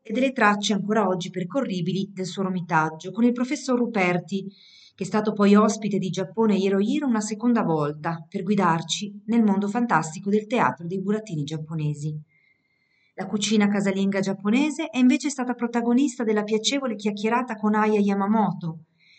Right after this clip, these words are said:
mentre un illuminato vignaiolo che dal Giappone è approdato ai colli piacentini per produrre il suo vino, Shun Minowa,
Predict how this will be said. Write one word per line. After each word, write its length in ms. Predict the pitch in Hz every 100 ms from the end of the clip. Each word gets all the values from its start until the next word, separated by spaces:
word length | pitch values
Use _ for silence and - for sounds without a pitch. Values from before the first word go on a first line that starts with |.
| - -
mentre 460 | 254 262 202 196 -
un 120 | 196
illuminato 680 | 202 202 214 220 262 277 214
vignaiolo 760 | 175 190 190 190 214 185 160 156
che 120 | 170
dal 180 | 160 160
Giappone 560 | 175 175 - 220 175
è 20 |
approdato 540 | 160 156 180 190 185 180
ai 120 | 160
colli 340 | - 202 185
piacentini 880 | 175 170 - 175 170 220 196 165 -
per 180 | - 170
produrre 520 | 165 165 202 208 196 165
il 60 |
suo 200 | - 190
vino, 560 | 170 170 156 190 254 - - - -
Shun 300 | - 226 214
Minowa, 640 | 175 160 151 147 185 233